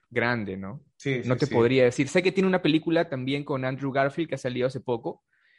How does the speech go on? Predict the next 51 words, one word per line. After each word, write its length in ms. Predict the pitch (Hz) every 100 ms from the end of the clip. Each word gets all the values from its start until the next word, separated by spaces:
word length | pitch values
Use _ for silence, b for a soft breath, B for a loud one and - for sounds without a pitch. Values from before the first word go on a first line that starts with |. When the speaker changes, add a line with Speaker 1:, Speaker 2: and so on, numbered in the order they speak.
| _
Speaker 1:
sobre, 540 | - 120 117 113 101 -
sobre 220 | 123 117
el 40 | 120
mundo 200 | 127 143
de 60 |
los 140 | 135 -
influencers. 840 | 113 123 120 113 127 135 - -
Speaker 2:
Ajá, 420 | 139 127 113 120 123
Speaker 1:
No 140 | 143
la 100 | 185
he 20 |
Speaker 2:
claro. 60 | 175
Speaker 1:
visto 300 | 170 - 147
aún, 320 | 135 139 190
no 140 | 139 139
la 100 | 135
he 40 |
visto 180 | 147 117
Speaker 2:
Tampoco. 160 | 131
Speaker 1:
aún. 120 | 131 135
Sé 200 | 170 165
que, 240 | 175 - b b _ _
sé 220 | - 156
que 180 | 175 170
hay 100 | 156
comentarios 520 | 180 147 131 151 165
sobre 160 | 147 123
lo 100 | 117
que 80 |
hace 160 | 123 139
Andrew 240 | 135 131
Garfield, 400 | 123 123 127 151
pero 160 | 151 110
no 200 | 117 123
mucho 340 | 127 135 -
de 60 | 127
lo 120 | 107
que 80 | 120
haya 180 | 117 110
ma-, 200 | 113 - _ _ _ _
hace 500 | 110 117 127 117 - _
o 160 | 110
ha 80 | 107
hecho 240 | 110 - 113
Maya 300 | 113 113 101
Hawke, 360 | 127 - - _
¿no? 240 | 92 87 _ _ _ _ _ _ _ _
Y 180 | 156 143
esto 220 | 175 -
de 80 | 202
aquí 400 | 180 185 220 -